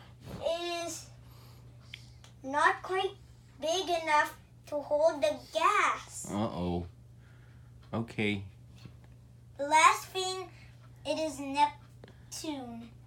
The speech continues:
Speaker 2: You fix that later, it's fine. Okay.
Speaker 1: Neptune is the eighth planet from the sun because it's so, so cold.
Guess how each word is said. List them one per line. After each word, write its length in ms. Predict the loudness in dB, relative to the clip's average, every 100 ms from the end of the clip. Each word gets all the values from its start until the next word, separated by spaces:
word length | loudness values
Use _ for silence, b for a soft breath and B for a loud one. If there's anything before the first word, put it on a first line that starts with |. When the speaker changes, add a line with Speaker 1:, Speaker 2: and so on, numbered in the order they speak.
| -12
Speaker 2:
You 140 | -6 -2
fix 240 | -2 -2
that 160 | -6 -6
later, 260 | -6 -4
it's 140 | -6 -6
fine. 260 | -8 -8 -6
Okay. 100 | 2
Speaker 1:
Neptune 460 | 2 2 0 2 2 0
is 100 | -2
the 200 | -2 0 4 2
eighth 240 | 2 -8 -12
planet 440 | -2 -2 0 -2
from 280 | -2 -2 0
the 100 | -2
sun 540 | -4 -2 4 4 2 -6 B B B
because 380 | -10 0 0 0
it's 200 | -2 -4
so, 540 | -8 -6 0 2 2 0
so 200 | -2 -2 0 0 -2
cold. 680 | -2 0 2 -2 -6 -8